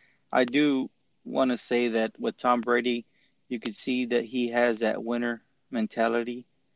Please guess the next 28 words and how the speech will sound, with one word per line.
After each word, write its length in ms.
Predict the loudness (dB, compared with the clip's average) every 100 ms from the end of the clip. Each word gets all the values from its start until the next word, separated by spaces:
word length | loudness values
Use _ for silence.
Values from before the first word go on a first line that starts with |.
| _ -2
Um, 480 | 2 4 2 0 -4
even, 520 | -2 0 0 0 -2
even 300 | -4 -2 0
when 120 | 0
they 120 | 2 2
were 120 | 2
down 600 | 2 4 4 2 -4 -10 _ _ _
in 240 | -6 -4 -2
that 200 | -2 -2 _ _ _
infamous 400 | -8 -4 -2 -4
Super 300 | -4 -4 -4
Bowl 400 | -2 2 2 0 -4 _ _
against 300 | -8 -6 -6
the 80 | -8
Falcons, 720 | 4 6 6 2 -2 -4 -10 -20 _ _ _ _ _
you 140 | -4 -2
know, 340 | 0 -2 -6 _ -6
uh, 100 | -4 -6
he, 380 | -12 -2 0 -2 -2
he 140 | 0
was 200 | 0 2
there 160 | 2 2
coaching 420 | 0 -2 -2 -4
up 80 | -6
the 60 | -12
team, 500 | -8 -2 0 0 -2 -6 _ _ _ _ _
you 80 | -4
know, 160 | -2